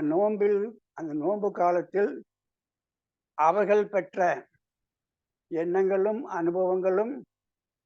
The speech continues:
வாழ்க்கை முழுவதும் நிறைந்திருக்கும். வாழ்க்கை முழுவதுமாக அவர்களை வழிநடத்தும்.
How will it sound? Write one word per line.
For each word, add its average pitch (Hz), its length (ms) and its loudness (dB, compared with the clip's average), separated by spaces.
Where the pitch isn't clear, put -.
வாழ்க்கை 180 500 0
முழுவதும் 185 580 -2
நிறைந்திருக்கும். 131 720 -8
வாழ்க்கை 190 480 4
முழுவதுமாக 202 720 2
அவர்களை 175 400 0
வழிநடத்தும். 151 720 -4